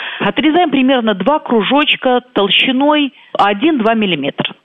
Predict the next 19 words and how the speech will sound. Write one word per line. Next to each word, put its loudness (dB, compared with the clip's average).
Соединяем 2
арбуз 0
и 0
лимонные 2
кружочки 2
эти -2
в -2
миске, 2
а 0
некоторые, 2
вот -2
лайфхак 0
такой 0
даю, 2
используют 0
для 2
этого -2
целлофановый 0
пакет, -2